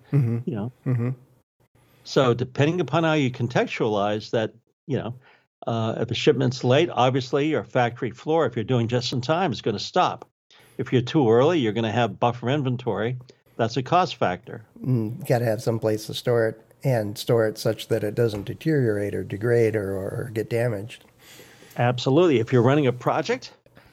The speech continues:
Speaker 2: and you got a critical path and one part of the project is two weeks early, you're gonna have people sitting around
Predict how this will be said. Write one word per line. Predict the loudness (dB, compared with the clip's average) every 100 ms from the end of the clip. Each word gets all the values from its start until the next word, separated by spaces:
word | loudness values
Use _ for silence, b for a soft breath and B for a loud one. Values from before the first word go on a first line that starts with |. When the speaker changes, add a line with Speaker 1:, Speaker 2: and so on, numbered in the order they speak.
| b
Speaker 2:
and | -6
you | -2
got | -2
a | -2
critical | -2 -2 -2
path | -4 0 2 2 -2 -6
and | -2 0 0 0 0 0 -2 -2
one | 2 2 2
part | 2 2
of |
the | 2
project | -2 -2 -2 -2 -8
is | -10 -4
two | 0
weeks | 0 0 0
early, | 2 2 0 -2 -8 _ b b b _
you're | 0
gonna | 2 2
have | 2
people | 0 -2 -2
sitting | -2 0 0
around | 2 2 2 2 -2